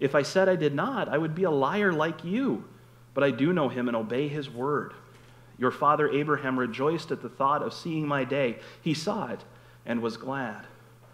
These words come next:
"You are not yet fifty years old," they said to him, "and you have seen Abraham?" "Very truly I tell you," Jesus answered, "before Abraham was born,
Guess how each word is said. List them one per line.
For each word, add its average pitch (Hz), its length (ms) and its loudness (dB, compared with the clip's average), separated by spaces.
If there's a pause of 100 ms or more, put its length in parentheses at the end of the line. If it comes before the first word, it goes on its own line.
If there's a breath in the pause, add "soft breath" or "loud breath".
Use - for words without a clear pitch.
(400 soft breath)
"You 320 120 2
are 233 100 10
not 175 220 6
yet 196 160 4
fifty 226 380 -2
years 233 360 2
old," 311 380 2
they 139 100 6
said 113 300 -2
to 104 80 -4
him, 123 160 -2
"and 165 120 -2
you 233 140 6
have 226 160 0
seen 131 260 -2
Abraham?" 262 720 0 (840 soft breath)
"Very 170 260 2
truly 180 400 0
I 165 80 2
tell 165 380 0
you," 117 300 -4
Jesus 110 360 -10
answered, 104 460 -12 (400 loud breath)
"before 196 480 2
Abraham 160 560 0
was 151 160 -2
born, 113 480 -2